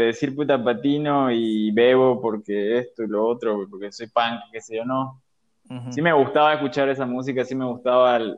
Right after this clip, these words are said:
Speaker 1: la idea de patinar, pero no, nunca fui tanto de esa joda de,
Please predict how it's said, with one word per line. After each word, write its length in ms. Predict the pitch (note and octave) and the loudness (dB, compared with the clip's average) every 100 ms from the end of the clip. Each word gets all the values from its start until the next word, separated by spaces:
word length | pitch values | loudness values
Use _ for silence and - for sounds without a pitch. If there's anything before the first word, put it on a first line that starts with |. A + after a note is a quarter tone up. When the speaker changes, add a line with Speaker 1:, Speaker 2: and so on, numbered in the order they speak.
| - | -10
Speaker 1:
la 240 | G2 G#2 | -6 -2
idea 200 | G#2+ A#2+ | 2 4
de 100 | A#2+ | 4
patinar, 600 | A2 G2+ G2+ G#2+ A#2+ C3+ - _ _ _ _ _ _ _ - | 4 0 -2 -2 0 -2 -6 _ _ _ _ _ _ _ 0
pero 160 | A2 A2 | 2 2
no, 460 | A#2+ B2 B2 A#2+ | 2 2 2 2
nunca 460 | A#2+ A#2+ B2+ C3 B2 | 0 -2 -2 -2 -2
fui 200 | B2 A#2+ | -2 -2
tanto 340 | B2 B2 B2 | 0 0 2
de 60 | A2+ | 2
esa 160 | A#2 | 0
joda 400 | A2 A#2 A#2+ A#2 | -2 2 4 4
de, 540 | G#2+ G2+ F2+ E2+ C2 | 2 -2 -4 -6 -10